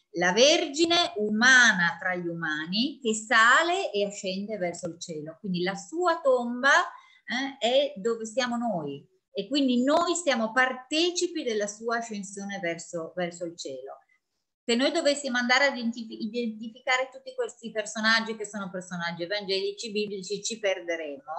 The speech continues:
Anche qui è una lettura veramente estremamente complessa, eh? Qui c'è sicuramente Eva,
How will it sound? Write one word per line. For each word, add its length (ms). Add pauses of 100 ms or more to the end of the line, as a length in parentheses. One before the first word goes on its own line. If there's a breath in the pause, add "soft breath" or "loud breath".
(120)
Anche 300
qui 260
è 100
una 220
lettura 380
veramente 640
estremamente 760
complessa, 840
eh? 260
Qui 100
c'è 140
sicuramente 760
Eva, 500